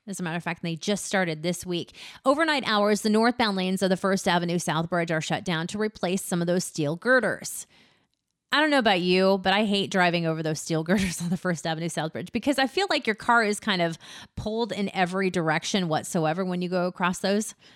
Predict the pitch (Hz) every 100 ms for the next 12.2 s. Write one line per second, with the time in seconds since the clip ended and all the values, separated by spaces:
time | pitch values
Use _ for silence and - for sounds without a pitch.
0 | _ - - 180 165 165 165 156 - -
1 | - 196 240 254 214 214 208 180 180 -
2 | 180 _ 151 156 170 - 156 - 170 -
3 | 180 175 285 453 - 196 175 - 175 185
4 | 208 185 165 - 247 262 202 185 160 -
5 | 180 165 165 165 165 165 160 - 170 151
6 | 156 - 180 180 160 156 - - - 190
7 | 220 - 233 220 220 202 202 208 185 151
8 | 185 190 190 190 185 175 175 - 180 -
9 | 175 170 170 190 185 - 170 170 165 165
10 | 165 156 156 156 165 165 165 - 151 156
11 | 139 - 143 147 - 101 - 196 185 175
12 | 139 85